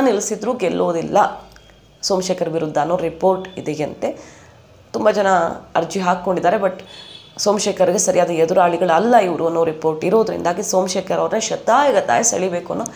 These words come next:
ಪ್ರಯತ್ನ ಮಾಡ್ತಾ ಇದೆ. ಅವರಿಂದ ಇನ್ನೂ ನಿರ್ಧಾರ ಪ್ರಕಟವಾಗಿಲ್ವಂತೆ, but ಕೊನೆ ಕ್ಷಣದವರೆಗೂ ನಿರೀಕ್ಷೆ ಇಟ್ಟುಕೊಂಡಿದೆ, ಕೈ ಬಿಟ್ಟಿಲ್ಲ ಆಸೆಯನ್ನು. ಭೈರತಿ ಬಸವರಾಜ್ already ನಾವು report ಮಾಡಿದ್ದೀವಿ, ಒಂದು ಹಂತಕ್ಕೆ ಮಾತುಕತೆ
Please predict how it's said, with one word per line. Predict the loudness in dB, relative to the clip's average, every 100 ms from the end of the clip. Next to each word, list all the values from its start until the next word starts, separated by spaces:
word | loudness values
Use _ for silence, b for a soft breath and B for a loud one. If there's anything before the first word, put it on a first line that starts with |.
| B B 2
ಪ್ರಯತ್ನ | 4 4 2 0
ಮಾಡ್ತಾ | 2 0 2 0
ಇದೆ. | 0 -4 B B B -2
ಅವರಿಂದ | 2 2 4 2 2 -6 -20 -20 -20 -20 -18 0
ಇನ್ನೂ | 2 6 6 4 2
ನಿರ್ಧಾರ | 2 2 0 0 0
ಪ್ರಕಟವಾಗಿಲ್ವಂತೆ, | -2 -8 0 0 2 4 4 2 -2 -4 -4 -4
but | -4 0
ಕೊನೆ | 2 2
ಕ್ಷಣದವರೆಗೂ | 0 -2 2 2 2 2 0
ನಿರೀಕ್ಷೆ | 2 2 2 2 2
ಇಟ್ಟುಕೊಂಡಿದೆ, | 2 2 0 2 2
ಕೈ | 4 4
ಬಿಟ್ಟಿಲ್ಲ | 4 -2 -4 0
ಆಸೆಯನ್ನು. | 2 2 0 -6 -10 -16 -20 B B B B B -14
ಭೈರತಿ | -2 0 2 2
ಬಸವರಾಜ್ | 4 4 2 2 2 4
already | 4 4 2
ನಾವು | 2 2
report | 2 0 0 0
ಮಾಡಿದ್ದೀವಿ, | -2 -2 0
ಒಂದು | 2 2 0
ಹಂತಕ್ಕೆ | 0 0 2 0 0 -2 0
ಮಾತುಕತೆ | 2 0 0 -2 -2